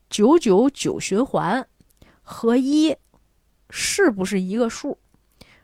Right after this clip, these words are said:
然后呢，就有一个女孩儿说了句什么呢？她就说，这个一和零点零，零点九九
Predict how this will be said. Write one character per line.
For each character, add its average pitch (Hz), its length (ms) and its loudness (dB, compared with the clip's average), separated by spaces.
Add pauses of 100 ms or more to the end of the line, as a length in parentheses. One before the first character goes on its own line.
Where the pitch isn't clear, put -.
然 180 260 -2
后 311 160 0
呢， 233 100 0
就 262 260 0
有 110 140 0
一 110 140 -6
个 247 80 0
女 226 160 -2
孩 - 200 -12
儿 175 100 -4
说 254 240 -4
了 240 80 -2
句 208 180 -4
什 156 180 -10
么 160 120 -6
呢？ 196 200 -2 (840)
她 233 160 0
就 202 160 2
说， 202 360 0 (460)
这 269 160 4
个 175 280 4 (400)
一 277 360 4 (160)
和 - 300 -20
零 240 320 2
点 262 260 0
零， 190 260 0 (260)
零 233 220 0
点 196 260 2
九 202 220 2
九 - 400 -6